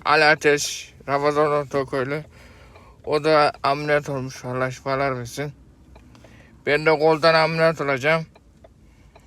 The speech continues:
Allah nasip ederse. Efe, eline sağlık lan kardeş. Tıraş ettin. Tıraş ettiğin için teşekkürler.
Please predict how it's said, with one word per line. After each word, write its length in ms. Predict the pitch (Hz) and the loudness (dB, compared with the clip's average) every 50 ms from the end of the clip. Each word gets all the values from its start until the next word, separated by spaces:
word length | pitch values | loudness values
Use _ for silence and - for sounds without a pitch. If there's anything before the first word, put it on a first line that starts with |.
| _ - - - - | _ -20 -20 -10 -6
Allah 300 | 120 131 143 147 143 143 | -6 -4 -2 -4 -4 -2
nasip 320 | 147 147 143 143 135 139 | -2 -2 -2 -2 -2 -2
ederse. 440 | 143 139 143 143 135 - 143 143 - | -2 0 -2 -2 -4 -4 -6 -6 -4
Efe, 500 | - 131 143 156 165 180 196 190 180 170 - _ _ _ - _ _ _ _ - - - _ _ _ - _ _ _ | -2 -4 -4 0 4 4 4 6 4 0 -4 _ _ _ -20 _ _ _ _ -20 -20 -20 _ _ _ -20 _ _ _
eline 320 | - 123 143 156 165 170 170 | -4 -2 0 4 4 4 4
sağlık 480 | 165 170 165 170 170 156 151 147 131 | 4 4 6 6 6 4 2 -2 0
lan 340 | 135 147 156 156 160 160 151 | 0 2 4 4 4 2 2
kardeş. 580 | 151 151 151 151 151 160 151 151 151 - - - | 2 2 2 4 4 2 2 0 -2 -8 -14 -14
Tıraş 440 | - - 151 147 151 151 156 - 147 | -10 -2 2 2 2 2 2 -2 -6
ettin. 440 | 147 127 - - - 139 147 147 - - - - _ - - _ - _ - - - - _ - - - - - - - | -6 -6 -8 -8 -6 -6 -6 -8 -12 -20 -20 -20 _ -20 -20 _ -20 _ -20 -20 -20 -20 _ -20 -20 -20 -20 -20 -12 -4
Tıraş 300 | 127 135 147 151 156 - | 0 0 0 0 0 0
ettiğin 460 | 151 143 131 - - 143 143 143 143 | -2 -2 -2 -4 -4 -4 -4 -2 -2
için 300 | 139 139 - - 143 139 | -4 -4 -4 -8 -10 -8
teşekkürler. 680 | 139 143 135 - 135 - 135 135 135 135 135 147 147 | -8 -10 -10 -10 -12 -8 -4 -2 0 2 2 2 0